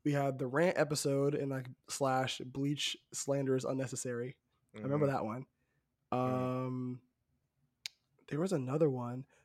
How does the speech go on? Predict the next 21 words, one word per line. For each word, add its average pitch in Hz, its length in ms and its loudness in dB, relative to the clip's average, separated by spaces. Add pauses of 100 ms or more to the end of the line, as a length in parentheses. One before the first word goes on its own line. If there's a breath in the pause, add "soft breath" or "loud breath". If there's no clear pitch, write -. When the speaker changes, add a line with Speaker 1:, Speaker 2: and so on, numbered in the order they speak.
Speaker 1:
The 156 100 4
filler 170 380 8
episode, 147 840 2
technically 151 340 6
a 135 60 6
rant 131 280 2
one. 131 300 -2 (220)
The 135 460 4
Netflix 147 440 2
is 139 100 -2
an 139 80 -4
evil 139 220 0
company. 131 540 -6
There's 131 180 -2
that 120 180 -4
one. 120 200 -8 (380)
Speaker 2:
We've 175 220 -6
ranted 104 420 -8
a 95 40 -14
few 95 200 -12
times. 92 420 -12